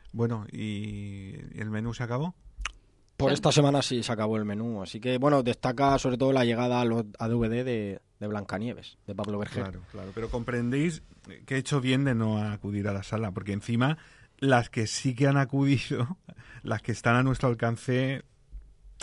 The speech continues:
Speaker 1: eran precisamente las
Speaker 2: No nos hemos perdido mucho
Speaker 1: No nos
Speaker 2: tampoco
Speaker 1: hemos
Speaker 2: esta
Speaker 1: perdido
Speaker 2: semana.
Speaker 1: mucho. Bueno, an-, anunciáis la llegada de Blancanieves, mm, a, al D V D, al Blu-ray, la banda sonora, el libro, el a-, con el Así se hizo.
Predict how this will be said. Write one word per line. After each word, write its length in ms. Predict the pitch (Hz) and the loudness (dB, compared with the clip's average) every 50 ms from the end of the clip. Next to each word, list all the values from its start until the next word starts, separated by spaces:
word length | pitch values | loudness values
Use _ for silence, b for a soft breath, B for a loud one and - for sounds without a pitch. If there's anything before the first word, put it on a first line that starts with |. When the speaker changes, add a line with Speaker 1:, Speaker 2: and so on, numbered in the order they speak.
| - | -8
Speaker 1:
eran 240 | - 117 117 110 110 | -6 -4 -2 -2 -2
precisamente 640 | 107 110 107 107 104 - 110 104 104 104 104 104 110 | -4 -4 -6 -6 -6 -6 -6 -4 -4 -4 -4 -4 -4
las 580 | 104 101 101 98 95 95 92 92 - - - - _ - | -4 -4 -4 -4 -4 -6 -8 -10 -12 -16 -20 -20 _ -8
Speaker 2:
No 200 | - 113 123 123 | -2 0 2 2
nos 180 | 123 113 - | 2 2 2
hemos 160 | 120 117 110 | 0 -2 -2
perdido 360 | - - 104 95 101 98 95 90 | -2 -4 -4 -4 -4 -4 -4 -4
mucho 300 | 87 90 92 - - - | -6 -8 -10 -12 -14 -10
Speaker 1:
No 60 | - 92 | -6 -6
nos 100 | 95 92 | -4 -4
Speaker 2:
tampoco 80 | 95 | -4
Speaker 1:
hemos 140 | 92 90 87 | -6 -6 -8
Speaker 2:
esta 100 | - - | -8 -8
Speaker 1:
perdido 180 | 95 90 87 80 | -8 -8 -8 -8
Speaker 2:
semana. 120 | 82 80 | -10 -14
Speaker 1:
mucho. 200 | 80 - - - - B B B B B B B | -16 -16 -18 -20 -20 B B B B B B B
Bueno, 220 | 120 135 127 117 | 4 4 4 4
an-, 160 | 107 107 107 82 | 4 2 0 0
anunciáis 680 | 78 117 117 120 123 123 - - - 139 143 147 160 156 | 0 0 0 0 0 -2 -4 -2 0 2 2 2 2 4
la 100 | 165 156 | 4 4
llegada 340 | 143 131 117 120 127 131 131 | 4 4 2 4 4 4 4
de 100 | 131 127 | 4 2
Blancanieves, 1000 | 123 123 123 123 117 120 117 117 123 123 131 131 139 147 147 151 160 175 165 151 | 2 0 0 0 0 0 0 0 0 0 2 4 4 4 4 4 2 0 -2 -4
mm, 960 | 143 62 87 104 107 107 107 104 104 101 98 98 98 95 90 90 - 101 - - | -8 -8 -8 -8 -6 -6 -6 -6 -6 -6 -6 -8 -8 -8 -8 -10 -12 -14 -14 -14
a, 640 | 101 98 95 95 92 92 95 92 92 92 92 90 95 95 98 - - | -14 -12 -12 -10 -10 -10 -10 -10 -12 -12 -14 -14 -16 -16 -18 -18 -16
al 220 | - - 98 95 | -14 -12 -10 -8
D 80 | 98 101 | -6 -4
V 160 | 98 92 87 | -4 -4 -2
D, 240 | 90 104 127 143 139 | -2 0 0 0 0
al 120 | 127 123 | 0 -2
Blu-ray, 800 | 110 107 104 101 101 104 113 127 139 139 143 147 151 160 160 160 - - - | -4 -6 -6 -6 -4 -4 -2 0 0 0 0 -2 -2 -4 -6 -8 -12 -12 -10
la 140 | 104 101 101 | -8 -8 -6
banda 240 | 104 107 107 104 | -6 -6 -6 -8
sonora, 800 | 98 - 107 95 101 123 135 139 143 143 143 147 147 147 147 - - | -6 -6 -6 -4 -2 -2 0 0 2 2 0 0 -2 -4 -6 -8 -12
el 360 | - 101 104 101 101 98 95 | -12 -10 -10 -8 -8 -8 -6
libro, 680 | 98 113 123 123 127 127 135 131 131 135 135 139 143 147 b b b b b b | -2 0 2 2 4 4 4 4 4 4 2 0 -2 -6 b b b b b b
el 140 | 110 104 | -4 -4
a-, 60 | 104 - | -4 -4
con 200 | - - 113 104 | 0 0 0 2
el 100 | 101 98 | 2 0
Así 220 | 95 - - 110 | -2 -2 -4 -6
se 160 | - - 104 98 | -2 -2 -2 0
hizo. 540 | 113 131 123 - - 151 147 147 160 - | 0 -2 -4 -4 -4 -4 -2 -2 -4 -6